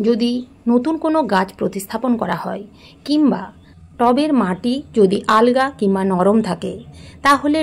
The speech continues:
ডাল বা কাণ্ড ভেঙে যাওয়ার চান্স থাকে। তাই আপনারা কোনো কঞ্চি দিয়ে ঠিক এইভাবে সাপোর্ট দিয়ে দেবেন। কোনো যে নরম ডালগুলো আছে, সেগুলো এইভাবে বেঁধে দিতে পারেন। তাহলে বৃষ্টির সাথে সাথে হাওয়া বইলেও সেই হাওয়ায় ডালগুলো বা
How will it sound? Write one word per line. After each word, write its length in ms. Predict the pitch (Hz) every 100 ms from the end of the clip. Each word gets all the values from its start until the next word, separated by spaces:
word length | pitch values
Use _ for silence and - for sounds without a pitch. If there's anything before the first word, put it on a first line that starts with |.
| 226
ডাল 260 | 220 233 254
বা 140 | 240 233
কাণ্ড 300 | - 190 208 226 208
ভেঙে 300 | 175 185 175
যাওয়ার 260 | 185 208 240
চান্স 240 | 208 175 -
থাকে। 280 | 185 170 170 202 - - - -
তাই 200 | 277 302
আপনারা 340 | 294 294 294 302
কোনো 240 | 294 220 208
কঞ্চি 340 | 226 226 233 254
দিয়ে 180 | 262 277 277
ঠিক 160 | 196 - -
এইভাবে 440 | 247 240 185 208 240
সাপোর্ট 400 | - 185 220 175
দিয়ে 180 | 180 175
দেবেন। 320 | 170 175 165 - - - - - -
কোনো 240 | 240 240 247
যে 140 | 220
নরম 280 | 208 185 208 202
ডালগুলো 400 | 185 185 196 208
আছে, 260 | 208 294 415
সেগুলো 380 | - 269 277 349 381 - -
এইভাবে 340 | - 185 175 233 247
বেঁধে 280 | 185 185 196
দিতে 200 | 196 190
পারেন। 300 | 180 185 190 - - -
তাহলে 420 | 247 247 269 311 415 - - -
বৃষ্টির 360 | 254 254 349 -
সাথে 220 | 302 294
সাথে 260 | 302 302 302 -
হাওয়া 280 | 196 208 208
বইলেও 460 | 185 190 190 233 415 - - -
সেই 200 | 214 190 -
হাওয়ায় 380 | 190 214 285 403 - -
ডালগুলো 480 | 220 220 247 247 254 262
বা 140 | 208